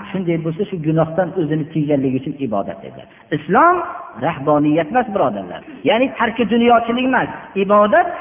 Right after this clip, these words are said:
hayotning buyruqlarini hammasini Allohning buyrug'iga muvofiq qilishlik ibodatdir. Har bir muboh, ruxsat berilingan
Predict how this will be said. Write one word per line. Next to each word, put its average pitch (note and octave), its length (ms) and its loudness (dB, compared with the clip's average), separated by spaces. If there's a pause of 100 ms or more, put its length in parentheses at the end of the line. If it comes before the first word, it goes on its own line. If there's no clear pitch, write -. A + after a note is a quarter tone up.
(100)
hayotning A3 680 0 (580)
buyruqlarini A3+ 920 2
hammasini E4+ 520 2 (160)
Allohning A3 600 2
buyrug'iga A3 560 2
muvofiq G#3 640 2 (120)
qilishlik G3 500 -2
ibodatdir. A#2 520 -6 (2250)
Har E4+ 240 4 (120)
bir E4+ 120 4 (120)
muboh, A#3 380 4 (120)
ruxsat C#4 480 0
berilingan A#3+ 580 2